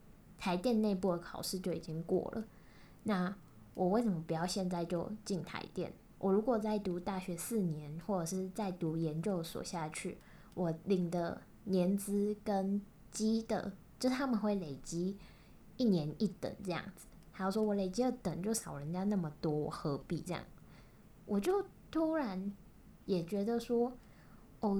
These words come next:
对呢，就我，如果我知道我未来要干嘛，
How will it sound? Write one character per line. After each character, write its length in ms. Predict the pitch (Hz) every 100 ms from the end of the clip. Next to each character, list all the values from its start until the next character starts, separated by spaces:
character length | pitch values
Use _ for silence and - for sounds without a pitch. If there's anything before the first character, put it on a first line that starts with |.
| 196
对 280 | 285 220 170
呢， 300 | 92 - 247 - - - - -
就 100 | 262 262 233 - - - - -
我， 120 | 233 247 - - - -
如 120 | 269
果 140 | 302
我 260 | 240 190 190
知 300 | 185 - 208
道 180 | 240 196
我 240 | 175 -
未 220 | 196 190 143
来 260 | - 226 240 - - - - - -
要 300 | 214 196 185 -
干 180 | 240 190
嘛， 340 | - - 240